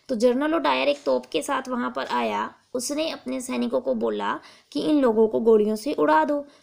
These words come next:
उनके सैनिकों ने फायरिंग शुरू कर दी। आम लोगों को भागने को जगह नहीं मिली। लोगों ने कुएं में डाल, छलांग लगाकर अपनी जानें दी थी। तो वो वापस चला गया था इंग्लैंड। तो उस, उसकी इस चीज़ का बदला लेने के लिए कि हमारे निर्दोष हिंदुस्तानियों को मारा गया,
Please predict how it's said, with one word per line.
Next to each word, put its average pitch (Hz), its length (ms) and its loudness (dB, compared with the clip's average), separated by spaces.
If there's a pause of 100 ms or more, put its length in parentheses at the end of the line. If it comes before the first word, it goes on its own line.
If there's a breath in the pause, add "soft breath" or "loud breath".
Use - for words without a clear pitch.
(200 loud breath)
उनके 277 320 0
सैनिकों 247 480 -4
ने 277 80 -2
फायरिंग 226 380 -2
शुरू 294 280 -2
कर 294 200 0
दी। 269 260 -6 (300 soft breath)
आम 277 280 -2
लोगों 294 260 4
को 302 120 -2
भागने 233 400 0
को 247 120 -2
जगह 233 240 -2
नहीं 233 260 -2
मिली। 254 380 -2 (360 soft breath)
लोगों 247 320 4
ने 320 100 0
कुएं 262 340 0
में 269 120 -4
डाल, 214 240 -4 (140)
छलांग 233 320 -2
लगाकर 233 380 -2
अपनी 311 220 -2
जानें 226 360 -2
दी 202 120 -10 (140)
थी। 190 120 -14 (500 soft breath)
तो 320 80 2
वो 320 320 0
वापस 277 460 -2
चला 294 200 2
गया 285 160 0
था 285 120 -4
इंग्लैंड। 285 520 -2 (280 soft breath)
तो 302 80 -2
उस, - 280 -10
उसकी 339 540 0
इस 330 300 -6
चीज़ 302 180 0
का 294 120 2
बदला 247 320 0
लेने 220 280 -4
के 220 160 -6
लिए 233 180 -2
कि 302 180 -4
हमारे 247 420 0
निर्दोष 254 580 0
हिंदुस्तानियों 240 600 -2
को 240 80 -4
मारा 208 280 -2
गया, 220 300 0